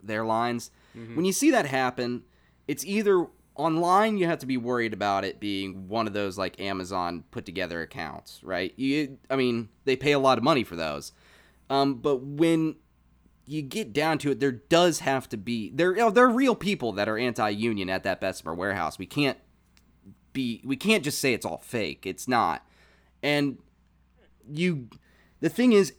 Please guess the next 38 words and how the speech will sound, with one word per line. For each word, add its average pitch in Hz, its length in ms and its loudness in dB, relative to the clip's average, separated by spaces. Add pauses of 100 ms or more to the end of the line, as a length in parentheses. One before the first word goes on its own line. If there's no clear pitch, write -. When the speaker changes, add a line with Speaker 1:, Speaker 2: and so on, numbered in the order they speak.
Speaker 1:
every 156 500 4
last 117 560 0
argument 120 560 -2
is 104 220 -8
just 101 440 -8
straight - 640 -8
from 110 220 -6
an 107 120 -6
anti-union 85 840 -8
playbook. 101 560 -6
Like, 90 260 -8
and 117 140 -6
it's - 580 -14
nonsensical 147 1000 -4 (100)
most 185 280 -2
of 202 60 -6
the 190 60 -6
time. 208 480 -4 (360)
Uh, 127 160 0
like, 123 200 -2
there's 147 140 0
a 143 40 0
lot 147 160 2
of 147 60 -8
people 147 180 -8
complaining 127 320 -2
about, - 160 -2 (320)
"I 156 80 0
don't 180 140 -2
wanna 123 160 0
pay 139 240 0
union 147 720 -2
dues." 85 420 -8 (320)
All 240 120 2
right, 220 260 0 (260)
you're 156 400 2
in 220 100 0
Alabama. 165 760 0